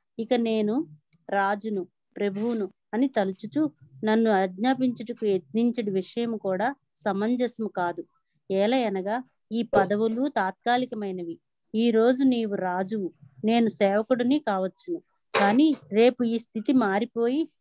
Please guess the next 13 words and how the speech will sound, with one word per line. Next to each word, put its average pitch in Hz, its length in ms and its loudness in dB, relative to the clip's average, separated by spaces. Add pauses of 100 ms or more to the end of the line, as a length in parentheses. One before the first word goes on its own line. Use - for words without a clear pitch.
(220)
నీవు 247 300 0
సేవకుడవు, 254 760 -2 (200)
నేను, 226 300 -2 (300)
నేను 240 260 0
నీ 233 180 2
ప్రభువును 226 600 0
కావచ్చును. 185 640 -4 (380)
ఇవన్నీను 247 880 4 (340)
విధి 208 240 2
రచితమైన 262 640 -2
తాత్కాలిక 233 720 -2
పరిస్థితులు 220 640 -4
మాత్రమే." 185 560 0